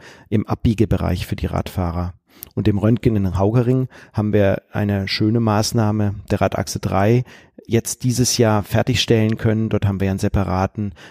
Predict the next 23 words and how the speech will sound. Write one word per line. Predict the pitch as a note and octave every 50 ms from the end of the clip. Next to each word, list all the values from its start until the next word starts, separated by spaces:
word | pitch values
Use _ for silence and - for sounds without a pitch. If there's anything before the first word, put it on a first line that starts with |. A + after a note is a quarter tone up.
| - _
äh, | - - A2
Radfahrstreifen | G2+ F2+ G2 G2 G2+ - - - G#2 G2+ - - - F#2+ F#2+ G2+ G2+ - G#2+ G#2+
in | F#2 G#2 G#2+
der | G#2 G2+
Breite | - - G#2 G2 G2+ B2+ - B2+ A#2
übrigens, | A#2 C#2+ A2+ A#2+ G#2 G#2 A2 G2+ G#2 G#2 G2+ - - -
äh, | - G#2 G#2+ G#2 G2+ G2
des | - - G2+ - -
Grundsatzbeschlusses | - A#2+ A#2+ B2 - B2 - - - - G2+ - - A2 - G#2 - -
auch | - G2+ -
realisieren | A2 G#2+ G2 G2 G2+ F#2 F2 G2+ A2+ B2+ C#3 -
können. | - C#3 C3 C3 C3+ C3+ C3 - - - - - - - - - -
Und | F#2 A2 -
auch | - -
dort | - - G2+ G2+ - - - - _
ist | A2 - -
dann | G#2+ G2
eine | F#2 G2
Entschärfung, | G2 F#2 - - G2 F2+ F#2 - - F#2+ F#2 F#2 - - - - - _ -
ähm, | - G2 F#2+ F#2 F#2 F2 E2+ - _ - - -
ja, | - F#2+ F2 D#2+ E2+ G2 G2 - - _ _ -
vorgenommen | - - A2+ G2+ A2+ G#2 F#2+ F2+ F#2 F#2 F2
worden. | F2 E2+ E2+ E2+ - E2+ F2+ - -